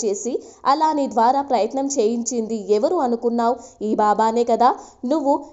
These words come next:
ఏ భగవంతుని అయితే మనసారా నమ్ముతావో ఆ భగవంతుడే నిన్ను చేయి పట్టుకొని మరీ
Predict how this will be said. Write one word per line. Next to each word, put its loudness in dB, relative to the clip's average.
ఏ 2
భగవంతుని 0
అయితే 2
మనసారా -2
నమ్ముతావో 0
ఆ 4
భగవంతుడే 2
నిన్ను -2
చేయి -2
పట్టుకొని -2
మరీ -4